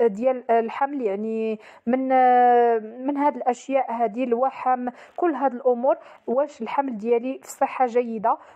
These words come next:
آه، أكيد أن الحمل ديالك في صحة جيدة، وضروري خاصك تراقبي الحمل ديالك عند الطبيب المعالج، هو اللي غادي، آه، يراقب لك الحمل بالسونار، واش كاين الكيس د الحمل، واش كاين النبض ديال الجنين. كل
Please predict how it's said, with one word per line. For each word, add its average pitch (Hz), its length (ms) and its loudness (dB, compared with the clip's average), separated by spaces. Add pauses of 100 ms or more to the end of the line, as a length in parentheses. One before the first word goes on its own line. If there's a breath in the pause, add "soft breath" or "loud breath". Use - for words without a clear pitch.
(140 loud breath)
آه، 240 280 4
أكيد 311 360 0
أن 247 220 -2
الحمل 277 320 -2
ديالك 240 240 -2
في - 60 -20
صحة - 340 -2
جيدة، 262 520 -2 (320 loud breath)
وضروري 294 640 2
خاصك 302 360 -6
تراقبي 330 460 0
الحمل 285 380 -4
ديالك 285 320 0
عند 330 180 -2
الطبيب 277 640 -2
المعالج، 285 640 0
هو 220 180 -4
اللي 294 160 0
غادي، 262 320 0 (320 loud breath)
آه، 233 380 6
يراقب 247 460 0
لك 277 180 -4
الحمل 277 380 -4
بالسونار، 254 680 0 (280 loud breath)
واش 294 220 0
كاين 269 300 0
الكيس 262 340 -2
د 214 100 -10
الحمل، 269 380 -2
واش 233 220 0
كاين 294 220 0
النبض 277 300 -2
ديال 285 180 0
الجنين. 269 440 0 (260 loud breath)
كل 427 140 4